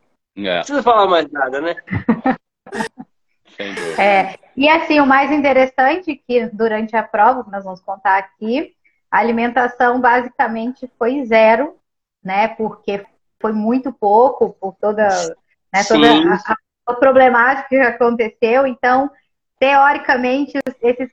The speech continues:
Speaker 3: quinhentos e quinze quilômetros ele foi feito em jejum e só com alguns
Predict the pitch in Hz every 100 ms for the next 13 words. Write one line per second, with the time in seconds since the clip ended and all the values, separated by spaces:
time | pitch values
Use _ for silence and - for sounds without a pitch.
0 | - 247 247 262 254 247 220 233 - 254
1 | 247 226 226 240 220 214 226 226 214 214
2 | 220 - 220 - 208 - 220 226 214 202
3 | 220 330 _ _ _ _ 185 202 202 202
4 | 202 202 190 185 _ _ _ - - 226
5 | - 247 226 196 208 208 214 247 247